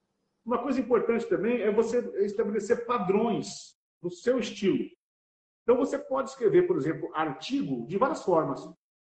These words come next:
A maiúsculo, ele completa artigo, só o A maiúsculo sublinhado.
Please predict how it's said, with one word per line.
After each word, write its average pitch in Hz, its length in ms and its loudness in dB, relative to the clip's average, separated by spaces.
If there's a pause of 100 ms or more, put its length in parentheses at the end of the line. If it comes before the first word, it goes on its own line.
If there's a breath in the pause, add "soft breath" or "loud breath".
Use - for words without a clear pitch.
A 202 160 2
maiúsculo, 220 760 2 (340)
ele 180 220 6
completa 190 560 4
artigo, 196 880 0
só 240 320 0
o 233 160 4
A 240 320 2 (240)
maiúsculo 208 800 0
sublinhado. 196 760 -2